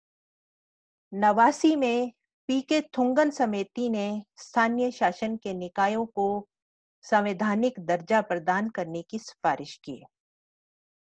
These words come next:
संविधान का तिहत्तरवां और चौहत्तरवां संशोधन सन उन्नीस सौ बानवे में संसद ने पारित किया। तिहत्तरवां संशोधन गांव के स्थानीय शासन से जुड़ा हुआ है।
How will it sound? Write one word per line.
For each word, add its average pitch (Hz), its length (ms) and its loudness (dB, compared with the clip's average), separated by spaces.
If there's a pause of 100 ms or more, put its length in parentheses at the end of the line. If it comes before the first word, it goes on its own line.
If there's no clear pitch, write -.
(340)
संविधान 190 640 -2
का 208 280 2
तिहत्तरवां 214 880 -2 (560)
और 247 400 8 (520)
चौहत्तरवां 285 580 2
संशोधन 226 800 -2 (1160)
सन 254 340 4
उन्नीस 269 340 -2
सौ 254 120 6
बानवे 214 420 4
में 262 220 2
संसद 214 520 -2
ने 254 120 0
पारित 156 420 0 (100)
किया। 143 380 -8 (540)
तिहत्तरवां 196 640 -4
संशोधन 208 680 -2 (360)
गांव 233 320 4
के 202 160 -4
स्थानीय 220 540 -4
शासन 185 440 -4
से 208 180 -8
जुड़ा 165 360 -8
हुआ 135 280 -8
है। 135 280 -10